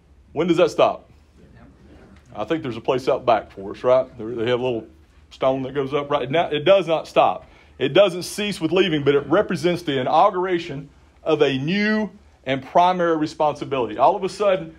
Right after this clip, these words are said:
your responsibility here has changed, and now you're responsible to this individual, right? One flesh entails a complete unity of parts making a whole. How many of y'all have ever got a jigsaw puzzle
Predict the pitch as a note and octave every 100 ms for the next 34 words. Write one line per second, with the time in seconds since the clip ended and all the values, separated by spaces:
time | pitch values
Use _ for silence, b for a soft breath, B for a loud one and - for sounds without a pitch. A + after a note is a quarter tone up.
0 | - C#3+ D#3 C3+ - - - B2 - E3+
1 | E3 F3 E3 D#3+ F3+ C#3+ - F#3 G3+ D3
2 | D3 E3+ D#3+ C3 - D#3+ E3 D#3+ D#3 D3+
3 | - b b b C3+ B2+ B2 C3+ A#2+ A2+
4 | A2+ - - - B2+ C3 C3 b b b
5 | b b C#3 G#3+ G3+ G#3 G#3 F#3 - -
6 | C#3+ C#3 E3 F3 F3 E3 D3 - C3+ -
7 | G#3 G#3 - F#3 F#3 F3 E3 - D#3+ D#3
8 | D#3 C#3+ C#3+ B2+ C3 A#2+ F#2 - b b
9 | E3+ G#3 G#3+ F#3+ F3+ D#3 F#3+ F3 F3 D3+
10 | C3 G3 - D#3 - D3+ D3+ D3 -